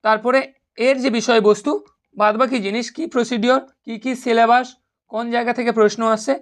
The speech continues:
সেটা আর একটা ভিডিওতে আমি বানিয়ে দিচ্ছি, ঠিক আছে? তো সাথে থেকো আমাদের এইভাবে সমস্ত ইনফরমেটিভ, আহ, ভিডিওর জন্য এবং স্কুল লেভেলে যত রকমের স্কলারশিপ হয় এবং স্কুল লেভেলের ইন্ডিভিজুয়াল প্রিপারেশনের জন্য চ্যানেলটাকে সাবস্ক্রাইব করে রাখো।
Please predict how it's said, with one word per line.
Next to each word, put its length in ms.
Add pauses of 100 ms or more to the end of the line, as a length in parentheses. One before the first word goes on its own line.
(180)
সেটা 260
আর 200
একটা 200
ভিডিওতে 320
আমি 140
বানিয়ে 280
দিচ্ছি, 260 (420)
ঠিক 120
আছে? 180 (280)
তো 100 (140)
সাথে 300
থেকো 200
আমাদের 320 (320)
এইভাবে 360
সমস্ত 360
ইনফরমেটিভ, 540 (400)
আহ, 180
ভিডিওর 320
জন্য 180 (120)
এবং 240
স্কুল 280
লেভেলে 320
যত 260
রকমের 440
স্কলারশিপ 400
হয় 180
এবং 160 (320)
স্কুল 220
লেভেলের 360 (280)
ইন্ডিভিজুয়াল 460
প্রিপারেশনের 540
জন্য 200
চ্যানেলটাকে 480
সাবস্ক্রাইব 400
করে 160
রাখো। 220